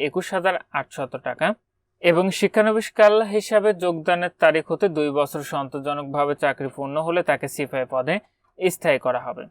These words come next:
তো এখানেই ছিল বাংলাদেশে আনসার ও গ্রাম প্রতিরক্ষা বাহিনীর আনসার ব্যাটালিয়নের নিয়োগ বিজ্ঞপ্তি। যে সকল প্রার্থীরা আবেদনটি করবেন, আবারও বলছি, শেষ তারিখের জন্য বসে না থেকে পূর্বে এটির অনলাইনে আবেদন প্রক্রিয়াটি সম্পন্ন করে নেবেন। আপনি আবেদনের ক্ষেত্রে নিয়োগ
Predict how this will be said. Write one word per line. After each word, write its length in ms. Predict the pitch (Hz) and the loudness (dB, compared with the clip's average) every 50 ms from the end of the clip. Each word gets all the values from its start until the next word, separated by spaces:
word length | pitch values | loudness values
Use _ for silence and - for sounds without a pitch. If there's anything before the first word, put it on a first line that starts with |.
| _ _ _ _ _ _ _ | _ _ _ _ _ _ _
তো 20 | - | 4
এখানেই 260 | 208 196 214 208 208 202 - | 6 6 6 4 2 0 2
ছিল 120 | 226 208 214 | 2 4 4
বাংলাদেশে 460 | 196 180 190 185 185 180 175 170 - 196 | 4 4 4 2 2 0 -2 -2 0 0
আনসার 280 | 180 175 170 - 190 170 | 0 0 0 -2 -2 -2
ও 60 | 175 | -2
গ্রাম 280 | 160 147 147 156 156 165 | 2 4 4 4 4 2
প্রতিরক্ষা 520 | - - 175 - 196 175 185 175 - 196 180 | 0 -2 -2 0 0 0 -2 -2 -2 -2 -2
বাহিনীর 400 | 160 170 170 175 175 175 170 156 | 0 -2 -2 -2 0 2 2 2
আনসার 240 | 143 - - 156 143 | 2 0 -4 -6 -6
ব্যাটালিয়নের 640 | 135 131 139 135 131 147 135 135 135 135 135 135 131 | -2 0 0 0 0 0 -2 -2 -2 -4 -4 -6 -10
নিয়োগ 220 | 127 127 127 123 123 | -12 -14 -16 -12 -10
বিজ্ঞপ্তি। 380 | 131 143 135 147 135 - 185 185 190 - _ _ _ _ _ - | -8 -6 -4 -4 -4 -2 -4 -4 -4 -6 _ _ _ _ _ -10
যে 160 | 147 131 165 | -4 -2 -2
সকল 220 | 160 - 202 190 202 | 0 2 2 0 4
প্রার্থীরা 340 | - 214 202 202 226 208 208 | 6 6 6 6 6 6 6
আবেদনটি 340 | 202 190 190 196 190 185 208 | 6 6 2 0 -2 -4 -2
করবেন, 300 | - - 196 190 196 196 | 0 0 0 2 2 2
আবারও 280 | 185 170 165 170 170 175 | 4 4 4 4 2 2
বলছি, 280 | 165 175 170 165 - 190 | 2 0 -2 -2 -4 -8
শেষ 200 | - - 170 151 - | -6 -4 -6 -4 -2
তারিখের 300 | - 165 151 147 151 135 | -2 -2 0 0 -2 -4
জন্য 160 | 139 147 143 | -4 -6 -6
বসে 300 | 139 135 143 135 - 156 139 | -4 -4 -6 -6 -6 -8 -6
না 140 | 135 135 135 | -4 -4 -4
থেকে 200 | - - 160 190 | -4 -2 -2 -2
পূর্বে 300 | 190 - 165 147 139 139 139 | -2 -2 -4 -4 -2 -2 -2
এটির 200 | 131 - 139 135 | -2 -4 -2 -2
অনলাইনে 340 | 135 131 131 131 131 131 | -2 -2 -2 -4 -4 -4
আবেদন 280 | 131 127 131 131 139 160 170 | -6 -6 -4 -4 -6 -6 -4
প্রক্রিয়াটি 340 | - - 170 196 175 202 180 - | -4 -4 -4 -4 -6 -6 -8 -6
সম্পন্ন 400 | - 151 131 127 - 131 127 135 156 202 - _ _ _ _ _ _ _ _ | -4 -4 -4 -4 -6 -8 -6 -4 -6 -6 -6 _ _ _ _ _ _ _ _
করে 200 | - 214 202 175 160 | 6 6 8 8 6
নেবেন। 220 | 139 131 123 127 131 | 2 0 -4 -4 -4
আপনি 180 | 135 131 - 151 | -4 -2 0 0
আবেদনের 400 | 147 143 139 143 151 160 165 165 - | 0 0 0 -2 -2 -2 -4 -4 -6
ক্ষেত্রে 360 | - - 190 190 185 - 202 202 190 | 0 2 2 2 2 2 0 0 0
নিয়োগ 260 | 185 196 208 214 | 0 0 0 0